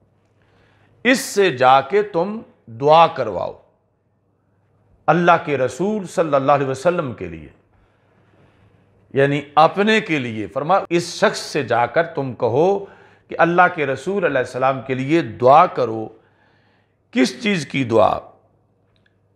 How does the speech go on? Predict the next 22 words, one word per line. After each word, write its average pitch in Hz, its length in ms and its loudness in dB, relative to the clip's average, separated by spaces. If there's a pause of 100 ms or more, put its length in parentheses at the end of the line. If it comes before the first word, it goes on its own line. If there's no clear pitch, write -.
"अन 170 100 4
युईनहुल्लाहु 170 1500 2 (100)
अला 139 260 4 (280)
मबतासा 131 920 0 (400)
बिही", 139 480 -6 (1000)
कि 165 140 2
जो 156 220 4 (140)
दीन 208 500 -2 (120)
अल्लाह 160 340 2
ने 127 200 -6 (680)
रसूल 170 400 -2
अकरम 180 400 2
सल्लल्लाहु 147 460 0
अलैहि 139 40 -4
वसल्लम 170 400 -6
को 175 180 -6
देकर 175 600 2
भेजा 127 440 -2
है, 135 420 -6
उस 220 280 -6
दीन 147 540 -6
को 156 260 -2